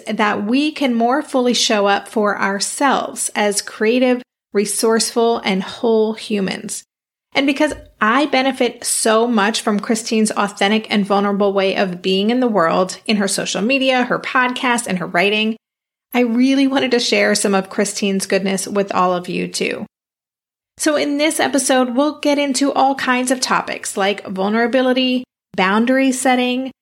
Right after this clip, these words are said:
leaning into discomfort, and making big, messy life pivots.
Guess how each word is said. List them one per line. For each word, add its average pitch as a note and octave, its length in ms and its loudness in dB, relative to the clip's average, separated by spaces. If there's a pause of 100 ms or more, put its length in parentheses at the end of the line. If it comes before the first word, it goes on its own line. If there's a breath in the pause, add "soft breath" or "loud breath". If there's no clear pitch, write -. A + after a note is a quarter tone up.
(140)
leaning C4 480 0
into B3+ 340 -2
discomfort, C4 960 -4
and C4 200 2
making A#3+ 420 2
big, D#4+ 520 0
messy B3 640 2
life G3+ 560 0 (120)
pivots. - 540 -4